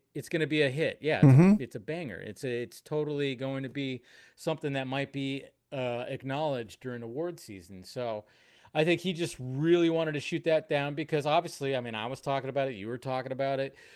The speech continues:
Speaker 1: We were talking about how, how crazy would it be, 'cause there was a rumor coming out that Ben Affleck might even direct Brave and the Bold. Wouldn't
Speaker 2: Yeah.
Speaker 1: that be crazy?
Speaker 2: Yeah.
Speaker 1: You know? And I think he just wanted to emphasize in that interview that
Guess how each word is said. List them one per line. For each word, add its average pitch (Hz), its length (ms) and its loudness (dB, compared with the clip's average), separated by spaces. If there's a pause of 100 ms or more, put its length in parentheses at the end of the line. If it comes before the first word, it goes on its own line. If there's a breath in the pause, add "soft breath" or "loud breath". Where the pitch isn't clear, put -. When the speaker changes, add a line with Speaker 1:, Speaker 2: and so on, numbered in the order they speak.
(200 soft breath)
Speaker 1:
We 151 60 2
were 165 100 2
talking 170 280 6
about 156 240 6
how, 143 540 4 (120)
how 143 200 0
crazy 156 460 2
would 135 180 0
it 127 120 -4
be, 139 320 -2
'cause 117 200 -6
there 123 80 -6
was 107 120 -10
a 113 60 -10
rumor 135 320 -2
coming 127 300 -6
out 151 220 -6
that 101 240 -6
Ben 120 160 -4
Affleck 123 380 -8
might 110 320 -6
even 120 240 -8
direct 120 480 -6
Brave 117 360 -4
and 123 100 -4
the 107 40 -6
Bold. 127 520 2
Wouldn't 120 220 8
Speaker 2:
Yeah. 101 60 10
Speaker 1:
that - 120 2
be 110 100 -10
crazy? 101 600 -14 (180 soft breath)
Speaker 2:
Yeah. 104 320 10
Speaker 1:
You 139 160 0
know? 147 300 -2 (540)
And 165 100 2
I 170 60 4
think 226 200 2
he 214 140 0
just 165 220 0
wanted 170 240 2
to - 60 -6
emphasize 143 640 0
in 120 120 -6
that 110 240 -8
interview 143 580 -6
that 104 340 -6